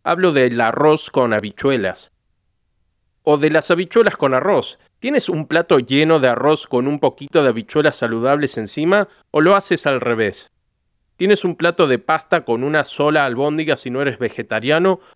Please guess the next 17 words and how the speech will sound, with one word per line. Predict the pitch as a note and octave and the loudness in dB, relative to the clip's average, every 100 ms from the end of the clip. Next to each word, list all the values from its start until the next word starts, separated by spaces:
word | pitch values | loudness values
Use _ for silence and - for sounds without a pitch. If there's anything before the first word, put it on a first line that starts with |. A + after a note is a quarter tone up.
| _ | _
¿O | C#3+ | -4
tienes | F3+ G#3 G3+ | 0 0 0
un | E3+ F3+ | 0 -2
montón | E3+ D#3 D3 - F3 F3+ | 0 0 0 0 2 4
de | E3 | 2
albóndigas | D3 D3 D#3+ D#3+ D#3+ | 2 2 2 2 0
con | - C3 | 0 -2
un | D#3 | -2
poquito | D3 C#3 D#3 - - | -2 -4 -4 0 0
de | |
pasta? | - C#3+ D#3+ - F3 F#3 _ _ _ _ _ _ | 0 -4 -4 -2 -2 -2 _ _ _ _ _ _
¿Ves | G3 - - | 2 2 -4
hacia | E3 - D#3+ C#3 | -4 0 2 2
dónde | E3+ F3 E3 | 2 2 2
voy | D#3 E3 | 2 2
con | C3 | 2
esto? | B2+ - E3 F3+ | 0 0 0 0